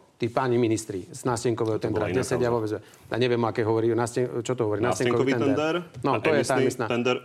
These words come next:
Speaker 1: To je
Speaker 2: je
Speaker 1: to isté,
Speaker 2: iná
Speaker 1: nie?
Speaker 2: kauza? Nie,
Speaker 1: Nie, to je
Speaker 2: to
Speaker 1: to
Speaker 2: nie je
Speaker 1: isté.
Speaker 2: iná kauza.
Speaker 1: Ja neviem
Speaker 2: Jedno je
Speaker 1: už.
Speaker 2: ministerstvo
Speaker 1: To je jedno.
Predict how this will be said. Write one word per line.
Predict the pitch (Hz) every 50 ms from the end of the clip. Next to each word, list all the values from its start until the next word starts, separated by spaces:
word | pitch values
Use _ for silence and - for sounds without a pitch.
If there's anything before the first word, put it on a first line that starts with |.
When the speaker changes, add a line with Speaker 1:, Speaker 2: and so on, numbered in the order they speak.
| - - -
Speaker 1:
To | _ 156
je | 143 123
Speaker 2:
je | 117 120 131
Speaker 1:
to | 123
isté, | 123 123 - 117 104
Speaker 2:
iná | 110 113 117
Speaker 1:
nie? | 120 120
Speaker 2:
kauza? | 147 147 131 - -
Nie, | - 123 -
Speaker 1:
Nie, | 135 131 120
to | 185 190
je | 180
Speaker 2:
to |
Speaker 1:
to | - 127
Speaker 2:
nie | 131
je | 139 123
Speaker 1:
isté. | 107 98
Speaker 2:
iná | 92 87 -
kauza. | 104 87 98
Speaker 1:
Ja | 131 113
neviem | 120 127 110 110
Speaker 2:
Jedno | 113 120
je | 117 110
Speaker 1:
už. | 101
Speaker 2:
ministerstvo | 113 113 120 113 - 135 113 151
Speaker 1:
To |
je | 139 139
jedno. | 139 131 117